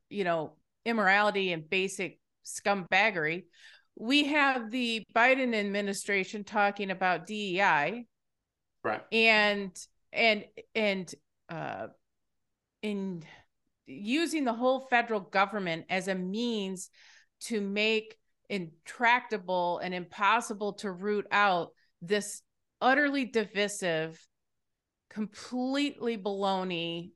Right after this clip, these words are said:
Speaker 1: um, ideology. It's a new religion. And the,
Speaker 2: Yeah.
Speaker 1: uh, the minister of this is none other than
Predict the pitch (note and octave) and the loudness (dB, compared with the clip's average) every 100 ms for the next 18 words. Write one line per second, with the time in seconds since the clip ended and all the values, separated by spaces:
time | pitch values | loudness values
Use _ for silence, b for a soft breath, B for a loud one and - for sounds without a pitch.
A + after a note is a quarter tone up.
0 | _ _ F3+ F3 E3 D#3+ - G#3 G3 F#3+ | _ _ -4 -2 -4 -4 2 2 2 4
1 | F#3 G#3 G3+ - A2+ C#3+ - G#3 A3+ B3+ | 4 4 0 -4 -10 -8 -6 -2 0 0
2 | G#3+ G#3+ G#3+ G#3 - D#3 D3+ D#3 _ _ | -2 0 0 0 -2 -6 -6 -12 _ _
3 | _ _ G#3 G#3+ G3+ F#3+ G#3 G3 - B2 | _ _ 0 2 2 0 0 2 0 -4
4 | E3+ - G3 F#3+ G3 G3+ A3 C4 B3+ A3+ | -6 -6 -4 -2 -4 -2 0 0 0 -4
5 | - G3 F3 F#3 F3 - E3+ G3 - - | -4 -2 0 -2 -2 -2 -2 -2 -6 -6
6 | G3 G3+ A3 A#3 F#3+ F#3+ F#3+ D#3+ E3+ G3 | -2 -2 -2 -6 -4 -2 -2 -2 -2 -2
7 | G3+ G#3+ A#3 A#3+ | -4 -4 -4 -6